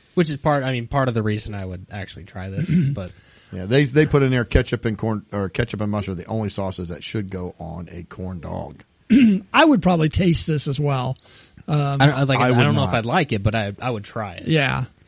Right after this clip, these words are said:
Speaker 3: Now the next one that I wrote down, and, and I don't, I don't like this food anyway,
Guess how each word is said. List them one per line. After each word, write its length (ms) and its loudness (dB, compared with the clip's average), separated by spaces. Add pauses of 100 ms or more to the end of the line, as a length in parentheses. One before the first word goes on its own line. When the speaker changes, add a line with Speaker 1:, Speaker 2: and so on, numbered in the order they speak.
(920)
Speaker 3:
Now 80 2
the 80 4
next 240 4
one 140 0
that 120 2
I 120 2
wrote 220 0
down, 420 -4 (400)
and, 160 -6
and 220 -4
I 80 -2
don't, 340 -2 (400)
I 40 -6
don't 200 -6
like 180 -2
this 140 -6
food 560 -2 (260)
anyway, 460 -4